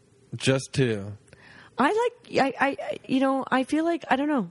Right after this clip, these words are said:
Speaker 2: Yeah, I feel like I like two, would like two husbands for me.
Speaker 1: Why?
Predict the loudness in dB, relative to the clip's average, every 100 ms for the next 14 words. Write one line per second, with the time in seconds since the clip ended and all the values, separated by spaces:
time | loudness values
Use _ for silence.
0 | 0 0 0 0 0 0 0 -2 -4 0
1 | 0 0 0 0 2 0 0 -2 -2 -2
2 | 0 2 0 -2 0 2 2 0 -4